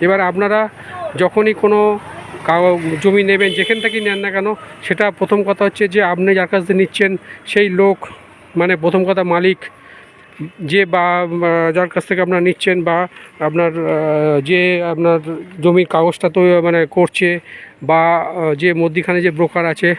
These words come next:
মিডলম্যান আছে, তার সাথে আপনাদের কথা বলতে হবে। আর মিডলম্যানরা, আহ,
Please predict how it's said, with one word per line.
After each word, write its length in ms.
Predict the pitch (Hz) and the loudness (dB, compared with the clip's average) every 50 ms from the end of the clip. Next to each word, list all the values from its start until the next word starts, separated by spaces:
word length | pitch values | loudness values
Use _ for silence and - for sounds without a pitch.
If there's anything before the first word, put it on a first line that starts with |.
| - - 160 | -2 -4 -2
মিডলম্যান 420 | 165 170 165 185 180 180 175 170 | -2 0 2 2 2 2 2 0
আছে, 260 | 165 156 - 180 185 175 - - - - - - - - - | 0 0 0 -2 -2 -4 -6 -16 -20 -20 -20 -20 -14 -6 -4
তার 120 | 175 165 | -4 -4
সাথে 260 | - - 190 170 196 | -2 -4 -4 -2 0
আপনাদের 260 | 185 175 180 175 180 165 - | -2 0 0 -2 -4 -2 -2
কথা 160 | 170 160 170 | 0 2 2
বলতে 240 | 170 175 165 165 180 | 2 2 0 0 0
হবে। 180 | 175 185 196 190 - - - - - - - - - - - - - - - - | 0 0 -2 -4 -6 -12 -14 -14 -14 -12 -12 -12 -12 -12 -12 -12 -10 -8 -4 0
আর 180 | 147 143 151 143 | 0 2 2 2
মিডলম্যানরা, 640 | 151 175 185 196 196 196 196 196 196 196 196 196 190 | 2 0 0 0 0 -2 -2 -2 0 0 0 0 -2
আহ, 460 | 185 - - - - - - - | -2 -4 -6 -6 -6 -4 -4 -2